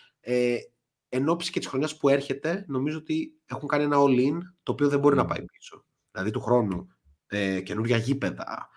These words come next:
Speaker 1: ιστορίες, The Wall, που θα έχουν τους οργανωμένους για πρώτη φορά στο N B A και λοιπά. Οργανωμένους. Κατάλαβες τι θέλω να πω.
Speaker 2: Ναι,
Speaker 1: Που θα
Speaker 2: ναι.
Speaker 1: είσαι μόνο με χρώματα των Clippers, απαγορεύεται να βγάζεις φωτογραφίες και λοιπά. Είσαι μόνο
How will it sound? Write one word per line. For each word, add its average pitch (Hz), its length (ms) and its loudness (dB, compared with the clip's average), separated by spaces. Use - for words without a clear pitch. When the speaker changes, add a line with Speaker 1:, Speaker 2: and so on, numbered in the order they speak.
Speaker 1:
ιστορίες, 110 840 2
The 120 120 6
Wall, 117 480 12
που 107 100 -8
θα 113 100 -2
έχουν 117 160 -2
τους 117 140 -2
οργανωμένους 117 540 4
για 117 80 2
πρώτη 120 160 -4
φορά 127 140 0
στο 123 200 -4
N 123 120 0
B - 20 6
A 110 260 6
και 110 120 -6
λοιπά. 110 200 0
Οργανωμένους. 104 640 0
Κατάλαβες 120 280 4
τι 107 60 -2
θέλω 95 120 -4
να 98 80 -2
πω. 90 100 -6
Speaker 2:
Ναι, 113 140 -2
Speaker 1:
Που 104 60 0
θα 107 60 -4
Speaker 2:
ναι. 123 60 6
Speaker 1:
είσαι 127 140 6
μόνο 135 260 8
με 131 80 6
χρώματα 131 340 6
των 117 180 0
Clippers, 156 440 4
απαγορεύεται 123 580 4
να 107 220 2
βγάζεις 120 260 4
φωτογραφίες 110 500 -2
και - 80 -4
λοιπά. 135 220 0
Είσαι 160 160 0
μόνο 165 380 4